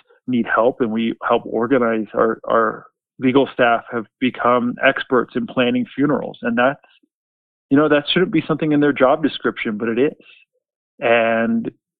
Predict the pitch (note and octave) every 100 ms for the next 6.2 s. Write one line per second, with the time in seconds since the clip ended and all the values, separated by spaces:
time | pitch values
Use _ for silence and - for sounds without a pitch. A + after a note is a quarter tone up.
0 | _ B2+ B2 A#2 G#2+ A#2 B2 A#2 - C3
1 | B2+ B2+ B2 - A2 B2+ A#2 B2 B2 A#2
2 | A2+ - A#2 A#2+ B2 B2+ A#2 A#2 - _
3 | - _ - A#2+ - A#2+ A2+ A2+ A2+ -
4 | A2 - B2 C3 - A2+ A#2 A#2 A2 A2+
5 | A#2 - A#2 A2+ A#2 A#2+ G#2+ A2+ A#2 A2
6 | A#2